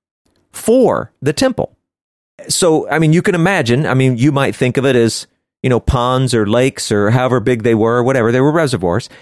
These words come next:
Well, later, they actually became large, and, and I mean really large and deep, rectangular,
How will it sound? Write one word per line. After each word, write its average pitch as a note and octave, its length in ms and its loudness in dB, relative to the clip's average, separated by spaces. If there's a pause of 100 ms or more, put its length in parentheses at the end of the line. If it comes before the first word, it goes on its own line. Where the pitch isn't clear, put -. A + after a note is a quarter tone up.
(100)
Well, D#3 120 0
later, E3+ 680 2 (920)
they D3+ 200 0
actually D3 520 -2
became A#2 720 0 (960)
large, B2+ 600 0
and, A2 260 2
and A2+ 120 2
I B2+ 80 0
mean A#2+ 240 0
really A#2 400 2
large A2 480 0
and G2 220 0
deep, B2+ 340 0 (500)
rectangular, A#2 920 0